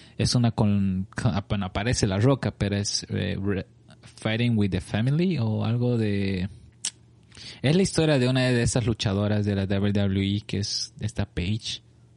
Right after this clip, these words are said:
al-, alguna Paige, algo por ahí. Y es la historia de esto, de esta chica que, bueno, va en ascenso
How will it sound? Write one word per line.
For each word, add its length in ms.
al-, 240
alguna 440
Paige, 320
algo 220
por 120
ahí. 200
Y 140
es 180
la 100
historia 300
de 60
esto, 380
de 120
esta 200
chica 340
que, 160
bueno, 420
va 140
en 80
ascenso 580